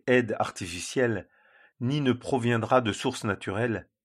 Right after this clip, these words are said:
Nous n'aurons besoin ni d'une lampe, ni de la lumière du soleil, car la source de toute la lumière en ce jour glorieux sera dans le Seigneur Dieu lui-même. De plus,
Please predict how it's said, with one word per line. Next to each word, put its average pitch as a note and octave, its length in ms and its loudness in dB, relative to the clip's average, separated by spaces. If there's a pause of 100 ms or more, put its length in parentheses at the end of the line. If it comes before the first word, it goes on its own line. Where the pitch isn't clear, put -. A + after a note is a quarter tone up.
(880)
Nous C#3 180 0
n'aurons D3 280 2
besoin C3+ 320 4
ni D3 160 0
d'une B2+ 240 4
lampe, B2+ 340 6
ni A#2+ 180 0
de A#2+ 120 6
la A2+ 100 8
lumière A2+ 320 0
du G#2 120 -6
soleil, G#2+ 540 -2 (640)
car B2+ 200 2
la C3 80 8
source B2+ 300 -2
de A2 160 0
toute E3 260 -4
la C#3+ 120 4
lumière C3 600 0
en B2 100 0
ce A2 180 -6
jour F#2 240 -4
glorieux G#2+ 640 -2 (520)
sera A2+ 400 4
dans A2 160 4
le D#3 100 0
Seigneur A2+ 500 0
Dieu F#2+ 440 -4
lui-même. F2+ 720 -2 (1800)
De G#2 160 0
plus, - 460 -4